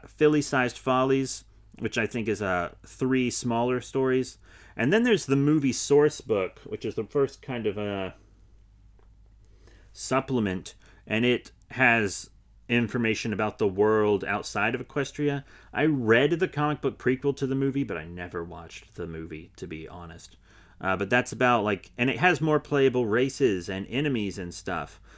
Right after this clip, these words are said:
Like, I think you can probably play as the cat people, maybe. I don't know. Uh, and then Melody of the Waves, which is, like, another module. Uh, The Curious Case of the Malfunctioning Prancer and Other Tales is a bunch of short stories you can play. And then there's The Bestiary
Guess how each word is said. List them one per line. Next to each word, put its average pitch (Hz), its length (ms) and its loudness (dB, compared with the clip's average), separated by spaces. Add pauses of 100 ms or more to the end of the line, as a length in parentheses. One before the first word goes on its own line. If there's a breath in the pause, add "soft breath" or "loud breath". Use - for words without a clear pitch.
(140 soft breath)
Like, 101 220 -2
I 101 80 -6
think 120 220 -2
you 123 60 -2
can 123 160 -2
probably 110 300 0
play 123 180 0
as 120 120 -2
the 135 60 -6
cat 175 280 0
people, 95 500 -2
maybe. 87 480 -6
I 92 140 -10
don't 127 120 -2
know. 123 340 -2 (580 loud breath)
Uh, 110 420 0
and 107 100 -4
then 120 140 0
Melody 131 380 2
of 123 140 2
the 127 100 2
Waves, 113 680 0
which 101 200 -4
is, 101 160 -6
like, 104 180 -4
another 101 260 -4
module. 98 720 -4 (280 soft breath)
Uh, 95 260 -2
The 101 140 -2
Curious 135 460 4
Case 131 420 0
of 104 100 -2
the 117 80 -4
Malfunctioning 117 720 -2
Prancer 113 500 0
and 110 120 0
Other 107 160 0
Tales 104 460 -2
is 98 120 -10
a 95 40 -10
bunch 101 240 -6
of 95 80 -4
short 104 300 -4
stories 98 460 -4
you 101 80 -6
can 95 180 -8
play. 92 500 -4 (360 loud breath)
And 131 100 0
then 175 120 0
there's 165 160 2
The 151 100 0
Bestiary 156 880 4